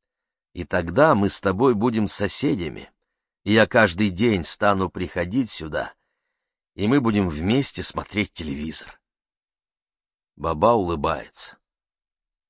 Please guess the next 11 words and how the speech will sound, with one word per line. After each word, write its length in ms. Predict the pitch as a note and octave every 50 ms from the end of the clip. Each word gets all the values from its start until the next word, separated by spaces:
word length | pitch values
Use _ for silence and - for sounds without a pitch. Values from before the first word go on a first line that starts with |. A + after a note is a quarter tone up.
| _ _ _ _ _ _ _ -
Но 100 | E2+ E2
проходит 440 | F#2+ G#2 G#2+ - D#3+ C#3 C3+ A#2+ -
несколько 440 | C3 C3 - - B2 A2 - A#2
минут 420 | A#2 A#2 B2 B2+ B2+ B2 G#2+ - -
после 300 | D#2+ - - - E2+ D#2+
того, 240 | - F2+ F2+ F2+ -
как 200 | - E2+ - -
я 140 | F#2 F2+
возвращаюсь 840 | E2 E2 D#2 D#2 E2 F2 E2 - - - F#2 F2+ E2 D#2 D2 - - -
к 40 |
себе, 460 | - - - E2 D#2+ F#2 A#2 A#2+ A2